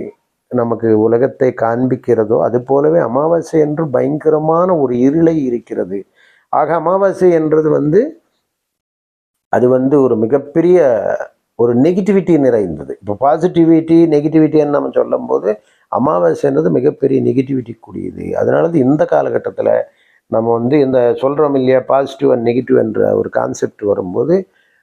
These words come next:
அமாவா-, பௌர்ணமி என்பது வந்து பகவானுக்குரியது. அதனால தான் வளர்பிறை என்பது தெய்வங்களுக்குரிய மாத பிறையாக நம்ம சொல்லப்படுகிறது. இந்த தேய்பிறைன்றது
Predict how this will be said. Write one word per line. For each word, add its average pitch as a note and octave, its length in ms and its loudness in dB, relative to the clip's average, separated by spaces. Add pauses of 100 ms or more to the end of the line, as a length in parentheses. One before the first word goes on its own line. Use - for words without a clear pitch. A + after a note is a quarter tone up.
அமாவா-, C3 480 0
பௌர்ணமி B2+ 460 0
என்பது G#2+ 340 0
வந்து G#2 260 0
பகவானுக்குரியது. G#2 1040 -6 (100)
அதனால A#2 320 -4
தான் D3 140 0
வளர்பிறை B2+ 500 0
என்பது A#2+ 360 -2
தெய்வங்களுக்குரிய A#2+ 800 0
மாத G#2 340 -6 (440)
பிறையாக A2 440 0
நம்ம G#2 180 -2
சொல்லப்படுகிறது. G2+ 880 0 (460)
இந்த A#2+ 220 0
தேய்பிறைன்றது C#3 840 2